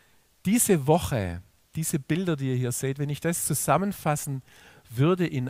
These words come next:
einem Satz, dann komme ich genau auf diesen Satz, den der Basti heute schon, ähm, gebraucht hat, um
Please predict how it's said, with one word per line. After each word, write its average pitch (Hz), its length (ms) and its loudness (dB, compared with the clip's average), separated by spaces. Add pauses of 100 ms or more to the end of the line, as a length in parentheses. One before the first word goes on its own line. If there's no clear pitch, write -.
einem 160 380 0
Satz, - 440 -4
dann 156 160 -6
komme 170 280 -4
ich - 160 -10
genau 139 320 0
auf 156 140 -2
diesen 151 240 -4
Satz, 175 320 -2
den 135 120 -4
der 135 80 0
Basti 151 400 0
heute 135 300 -2
schon, 135 380 -6 (920)
ähm, 127 460 -2
gebraucht 135 680 2
hat, 156 200 -4
um 139 380 -6